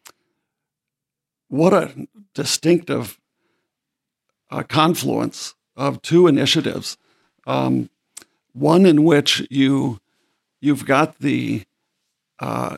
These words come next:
need to achieve operational improvements in the company, in the core business,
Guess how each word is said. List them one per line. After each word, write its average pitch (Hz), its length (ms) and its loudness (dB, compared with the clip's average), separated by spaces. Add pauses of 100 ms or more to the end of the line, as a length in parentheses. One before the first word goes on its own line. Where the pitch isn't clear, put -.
(100)
need 156 480 2
to 139 140 -2
achieve 139 340 2
operational 131 720 0
improvements 117 800 -4 (100)
in 151 140 2
the 139 80 2
company, 101 600 -4
in 135 100 -2
the 131 60 -2
core 143 240 2
business, 117 640 -4